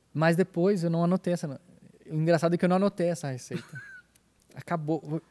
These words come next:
Speaker 1: acabou. Foi, deu duas horas de festa, acabou o Apollo. E todo mundo mandava, "Cleito, cadê o Apollo?
Speaker 2: Como é que
Speaker 1: Cleito,
Speaker 2: faz?
Speaker 1: cadê o Apollo? Cadê o Apollo?"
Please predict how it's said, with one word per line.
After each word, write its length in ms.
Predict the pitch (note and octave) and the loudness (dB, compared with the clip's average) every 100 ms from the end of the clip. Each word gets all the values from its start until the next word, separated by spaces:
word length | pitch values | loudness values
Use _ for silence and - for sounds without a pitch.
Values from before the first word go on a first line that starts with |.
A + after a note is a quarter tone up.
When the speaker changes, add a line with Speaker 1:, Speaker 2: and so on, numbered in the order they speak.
| _ | _
Speaker 1:
acabou. 520 | C3 - E3+ D3+ E3 - | -10 -4 0 2 0 -2
Foi, 100 | C3+ | -4
deu 220 | C3 C#3+ | 0 2
duas 260 | C#3 E3+ F3+ | 2 0 0
horas 140 | D#3 | -2
de 40 | D#3 | -6
festa, 360 | C#3 C#3 D3+ | -4 -4 -4
acabou 400 | - G3+ D3+ D3+ - _ _ _ _ _ - | -6 -4 -2 -4 -8 _ _ _ _ _ -10
o 60 | C3 | -10
Apollo. 400 | - A#2+ B2 - _ _ _ _ | -8 -10 -12 -18 _ _ _ _
E 80 | D3+ | -12
todo 140 | D3 D#3+ | -6 -2
mundo 100 | E3 | -2
mandava, 220 | D#3 D3 | -2 -4
"Cleito, 480 | - G#3+ B3+ A#3 - | -2 -2 0 -2 -2
cadê 140 | G3+ | -2
o 20 | |
Apollo? 380 | G3+ G3+ E3 F#3+ | -2 -2 -2 0
Speaker 2:
Como 100 | F3 F3 | -2 -6
é 20 | |
que 60 | - | -6
Speaker 1:
Cleito, 200 | F#3+ G3 | -4 -2
Speaker 2:
faz? 100 | F#3+ | -4
Speaker 1:
cadê 140 | F3 | -4
o 40 | E3+ | -6
Apollo? 480 | - E3 F#3 E3 | -6 -6 -6 -6
Cadê 160 | E3 E3+ | -6 -4
o 40 | F3+ | -4
Apollo?" 520 | F3+ D#3+ F3+ D#3 | -6 -6 -6 -6